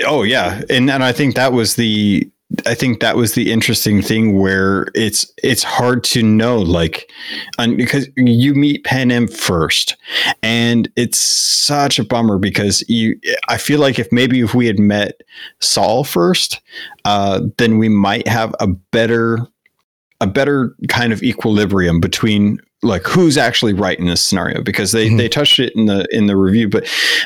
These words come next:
Speaker 1: it really is kind of hard to know, like, whose ideas are better for the, the group. You, you kind of get introduced to Pan Am and you build that, that bond. So you're already kind of,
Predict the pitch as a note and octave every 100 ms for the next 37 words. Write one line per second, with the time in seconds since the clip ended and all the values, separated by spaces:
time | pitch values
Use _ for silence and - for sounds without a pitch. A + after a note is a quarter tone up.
0 | - - - - C#3 B2 D3 D3+ C#3 C#3
1 | - C3+ B2 G2+ C3 B2 - G#2+ A2 A#2+
2 | F#2 E2+ E2 - - G#2+ - D3+ F#3+ F#3
3 | C3+ B2+ B2 - G#2 C3+ D3 - F2 E2
4 | - F2 F2 E2+ - - F2 G2+ F2 E2+
5 | G2+ F#2+ G2 A#2 G2+ - C#3+ D3+ C#3 B2+
6 | B2+ - A2 A2+ - - G#2+ G#2 G2+ F2+
7 | - - - - G2+ G2+ D3 A#2 G2+ A2+
8 | G#2 G2+ F2+ A#2 G2+ G2+ F2+ - G2+ D#2
9 | - C3+ A2 G2 G2+ F2+ - A#2 B2+ B2
10 | A#2+ G2 - G2+ F#2+ F2